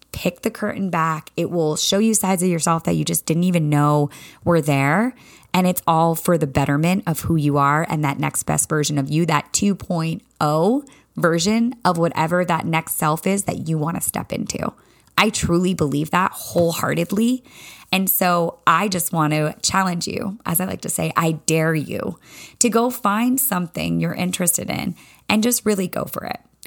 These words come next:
Whether that's, it can be anything. Just put yourself outside of your circles, your s-, sandboxes, your arenas, and go do something that's completely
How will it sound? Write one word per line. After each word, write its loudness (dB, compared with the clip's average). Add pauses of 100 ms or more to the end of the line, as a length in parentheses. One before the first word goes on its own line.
(280)
Whether 2
that's, -2
it -2
can 2
be -4
anything. -8 (320)
Just -2
put 0
yourself 2
outside 2
of -4
your -2
circles, -6
your -2
s-, -4 (240)
sandboxes, -4
your 0
arenas, -2 (560)
and 2
go 4
do 0
something 2
that's -4
completely -2